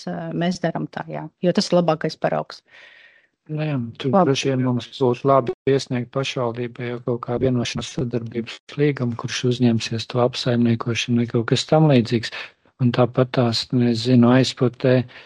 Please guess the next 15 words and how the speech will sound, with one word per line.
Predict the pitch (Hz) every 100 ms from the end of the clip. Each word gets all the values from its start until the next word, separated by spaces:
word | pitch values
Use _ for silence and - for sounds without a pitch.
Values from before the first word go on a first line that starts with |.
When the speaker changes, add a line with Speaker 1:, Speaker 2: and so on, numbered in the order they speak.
| - _ _ _ -
Speaker 2:
ir | 127 127
arī | 151 135 131 123 120 117 107 -
šitās | - - 127 127 123 120 117 139
lokālās | 123 131 - 123 120 120 117 113 - - - - - -
attīrīšanas | 127 123 135 123 123 117 - 117 117 135
ie-, | 117 - - - - - _
iekārtas | 160 139 - 120 120 - - -
vai | 117 117 117 113 117 113
vienkārši | 117 117 117 117 117 - 127 117 - - - - - - _
bedres, | 156 120 127 135 127 131 123 - - -
kuras | - 117 120 -
ir | 123 120
jāved | 131 131 117 113 117 110
vienalga | 120 127 139 131 113 - -
uz | - 123 117 110 -